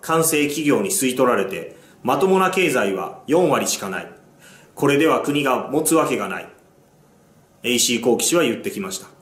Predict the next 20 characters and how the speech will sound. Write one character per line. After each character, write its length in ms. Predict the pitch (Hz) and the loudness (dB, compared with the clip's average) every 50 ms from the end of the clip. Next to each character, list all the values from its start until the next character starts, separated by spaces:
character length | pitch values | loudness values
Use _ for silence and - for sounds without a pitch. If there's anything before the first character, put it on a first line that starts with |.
| _ _ _ _ - - - _ _ _ _ - _ _ _ _ - - - - | _ _ _ _ -20 -20 -20 _ _ _ _ -20 _ _ _ _ -20 -20 -14 -4
え、 100 | - 127 | -2 0
僕 220 | 120 139 127 - 151 | 2 2 2 2 2
も 440 | 170 196 208 190 - - - - - - _ _ _ | 4 4 4 2 0 -6 -12 -18 -20 -20 _ _ _
実 320 | - 123 127 - - 143 | -4 -2 0 0 2 2
際 80 | 123 - | 2 2
こ 120 | 127 131 | 2 2
の 60 | 127 135 | 2 4
よ 120 | 139 143 | 2 2
う 20 | |
に 100 | 127 107 | 2 2
な 120 | 104 110 117 | 0 0 -2
っ 100 | 113 - | -2 -2
て 80 | 101 | -4
し 80 | 90 107 | -4 -2
ま 100 | 104 95 | -4 -6
っ 40 | 95 - | -6 -4
て 100 | 98 95 | -4 -2
い 60 | 95 | -2
る 140 | 90 78 78 | -2 -4 -6
と。 180 | - - - | -8 -14 -18